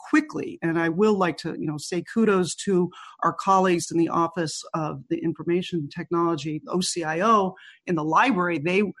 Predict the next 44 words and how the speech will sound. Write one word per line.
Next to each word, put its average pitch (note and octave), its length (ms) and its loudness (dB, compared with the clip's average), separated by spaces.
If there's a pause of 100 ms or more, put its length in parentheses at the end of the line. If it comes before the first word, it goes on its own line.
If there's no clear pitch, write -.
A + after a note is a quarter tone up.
(260)
you F3+ 100 0
know, E3 60 2
were D#3+ 160 -2
fabulous F3 640 0
in D#3 160 0
making D#3 280 -2
sure F3 220 -6
that D#3+ 120 -2
we E3 140 2
were D#3+ 340 -4
able D#3+ 240 -4
to - 180 -12
get - 200 -6
served F3 400 -2
with C#3+ 120 -6
the D#3 80 -4
additional D3 460 -4
laptops D#3+ 720 -2
to D3+ 160 -4
really D3+ 300 -2 (240)
hike F3+ 240 0
up D#3+ 140 -4
that D#3 200 -6
number F#3+ 360 2 (260)
of D3+ 100 -4
eligibility. D#3 720 -4
So D#3 460 -6
we, E3+ 320 -2 (320)
we A#3+ 100 4
were B3+ 140 6
able G3 200 4
to E3+ 180 -4
transfer D#3+ 640 -6
very D#3+ 240 -2
seamlessly F3+ 720 0
and F3+ 100 -2
very D#3+ 200 0 (140)
quickly F#3 420 -4 (140)
because D#3 300 -8
we E3 100 -4
had E3 180 0
already D#3+ 360 0
had D3+ 220 -2
that D3+ 140 -2